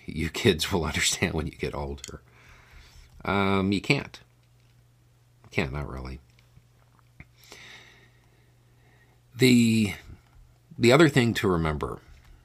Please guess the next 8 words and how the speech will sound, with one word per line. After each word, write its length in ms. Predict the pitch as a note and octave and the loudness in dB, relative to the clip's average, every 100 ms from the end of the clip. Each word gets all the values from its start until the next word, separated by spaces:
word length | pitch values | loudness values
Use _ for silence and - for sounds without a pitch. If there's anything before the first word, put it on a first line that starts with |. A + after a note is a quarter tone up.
| _ - _ | _ -20 _
is 360 | - F#2 F2 - | -8 -6 -4 -4
that 340 | F#2+ F2 F2 - _ _ _ _ _ - _ _ _ _ _ _ _ _ _ _ _ _ _ - - _ _ _ | -2 0 -2 -6 _ _ _ _ _ -20 _ _ _ _ _ _ _ _ _ _ _ _ _ -20 -20 _ _ _
sometimes 800 | - C3+ G#2 A2 G#2+ G#2+ G2+ - - | 2 4 4 2 2 2 0 -2 -4
it 200 | G2 G2 | -2 -2
is 680 | - F#2+ G2 F2+ - - - - _ _ _ _ _ _ _ _ _ _ _ _ _ _ | 0 0 0 -2 -4 -4 -6 -14 _ _ _ _ _ _ _ _ _ _ _ _ _ _
the 100 | F2+ | 0
messenger. 580 | F#2 F#2+ E2+ - - - _ _ _ _ _ _ _ _ _ _ _ - D#2+ | 2 0 -4 -8 -14 -20 _ _ _ _ _ _ _ _ _ _ _ -18 -10
Um, 480 | D#2+ D2+ D2 C#2 | -8 -8 -10 -14